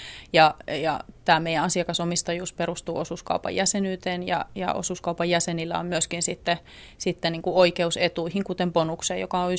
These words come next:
ostohyvitys siitä, ni-, niin kuin niistä ostoista, mitä hän tekee. Ja hyvin useille asiakasomistajille se on myöskin se syy, minkä takia he liittyy asiakasomistajiksi, eli, eli haluavat sitä bonusta niistä ostoista.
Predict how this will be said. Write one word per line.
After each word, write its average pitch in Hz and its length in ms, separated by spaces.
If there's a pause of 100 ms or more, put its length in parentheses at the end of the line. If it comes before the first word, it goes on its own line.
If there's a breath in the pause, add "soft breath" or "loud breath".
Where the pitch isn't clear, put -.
(120)
ostohyvitys 170 760
siitä, 170 340 (120)
ni-, 196 300
niin 180 280
kuin - 180 (120)
niistä 190 300
ostoista, 170 440
mitä 185 220
hän 180 200
tekee. 127 380 (500 loud breath)
Ja 156 240
hyvin 170 340
useille 160 400
asiakasomistajille 165 920
se 165 140
on 160 80
myöskin 160 300
se 170 220 (160)
syy, 165 320
minkä 160 240
takia 170 300
he 165 220 (180)
liittyy 175 540 (140)
asiakasomistajiksi, 185 880
eli, 180 300
eli 185 160
haluavat 175 480
sitä 175 200
bonusta 151 460 (140)
niistä - 300
ostoista. - 540